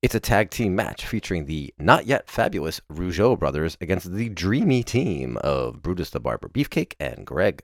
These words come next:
the Hammer Valentine. Their manager, Luscious Johnny Valiant, is not ringside. He is in the announce booth that is a million miles away, <laughs> so far away that n-,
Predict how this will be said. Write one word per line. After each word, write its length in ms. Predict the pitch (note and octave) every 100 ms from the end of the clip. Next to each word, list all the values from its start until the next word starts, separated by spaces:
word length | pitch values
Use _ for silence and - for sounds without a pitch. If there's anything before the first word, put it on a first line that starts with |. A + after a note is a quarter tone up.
| -
the 160 | -
Hammer 420 | - C2 A#1 - -
Valentine. 800 | C2 F2 C#2 - - G1+ G1+ -
Their 100 | A2+
manager, 400 | G#2+ D#3 G#2 F#2
Luscious 400 | E2 G2+ A2+ F2
Johnny 280 | F2+ F#2+ E2+
Valiant, 440 | C#2+ F#2+ F#2+ F2 E2
is 240 | D#2+ C#2
not 240 | F#2 A#2+
ringside. 600 | C3+ D3+ - C2 D#2 B2 -
He 160 | F#2 F2+
is 140 | E2
in 100 | G#2+
the 120 | F2+
announce 360 | C#2 D#2+ C#3+ -
booth 400 | D#2 D#2 - -
that 200 | D2+ C2
is 280 | C#2 C2+ C2
a 160 | C2+
million 340 | C2 D#3 F#3 G2+
miles 300 | E2+ D#2+ F2+
away, 340 | F2 F#2 B2+ - -
<laughs> 200 | - A3+
so 160 | - D#4+
far 200 | - G#2+
away 180 | F2+ F2
that 220 | D#2 C#2+
n-, 180 | F2+ E2+